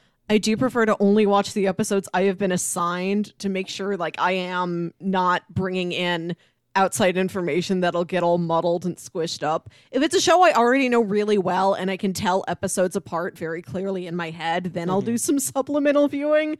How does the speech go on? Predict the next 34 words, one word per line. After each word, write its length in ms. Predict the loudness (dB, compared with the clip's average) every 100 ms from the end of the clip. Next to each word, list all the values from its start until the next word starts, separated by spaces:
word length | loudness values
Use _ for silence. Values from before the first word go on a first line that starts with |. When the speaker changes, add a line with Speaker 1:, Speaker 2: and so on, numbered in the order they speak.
| -12 _ _
Speaker 1:
But 80 | -2
I 20 |
tend 200 | 2 2
not 160 | 2 0
to 60 |
do 140 | 2 2
that 160 | 2
for 80 | -2
brand 320 | -4 -2 -2
new 180 | -2 -6
things. 520 | -8 -12 -14 -12 -12 -12 _ _ _ _ _ _
Speaker 2:
That's 200 | -12 -10
fair. 280 | -8 -10 -12 _ _ _ -12
I, 280 | -8 -6
uh, 460 | -6 -6 -6 -8 -10
I 60 | -8
guess 180 | -8 -10
we'll 100 | -12
talk 200 | -10 -6
about 220 | -4 -6 -6
a 40 |
little 200 | -8 -8
bit 100 | -8
about 200 | -8 -10
the 80 | -12
show 280 | -10 -8 -8
real 240 | -10 -14
quick. 380 | -16 -18 -18 _ _ _ _ _ _
Um, 420 | -10 -10 -12 -18 -20 _ _ _ _
one 180 | -4 -2
of 80 | -2
the 80 | -4
big 420 | -2 0 0 0
sellers 760 | -4 -2 -2 -2 -4 -6 -8